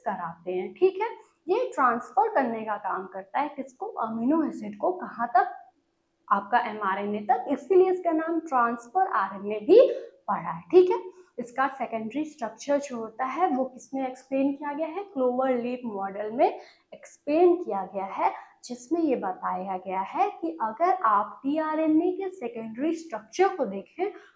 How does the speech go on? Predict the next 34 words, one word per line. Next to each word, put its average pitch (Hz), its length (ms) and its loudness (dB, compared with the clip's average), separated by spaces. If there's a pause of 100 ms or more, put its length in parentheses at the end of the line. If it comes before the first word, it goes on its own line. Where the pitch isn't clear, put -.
(180)
तो 381 80 4
वो 392 140 6
कैसा 269 420 -2
shape 339 400 -6
करता 330 300 0
है, 392 200 2
Clover 294 540 2
लीफ 240 380 -8
लाइक 208 280 -6
structure - 580 -6 (260)
form 233 280 6 (280)
होता 196 260 -6
है, 185 140 -2
ठीक 349 300 0
है। - 100 -18 (260)
चलिए, - 240 -8 (920)
तो 403 240 12 (480)
और 392 380 12
इसकी 285 280 0
अगर 226 260 2
molecular 208 640 2
weight 202 340 -6
की 220 80 -8
बात 185 340 -6
की 233 100 -6
जाए 294 240 0
तो 427 120 -2 (100)
पच्चीस - 440 -10
हजार 180 260 -2
से 190 200 -14
लेके 202 240 -4
तीस - 480 -10
हजार 180 260 -6 (120)
तक, 453 220 6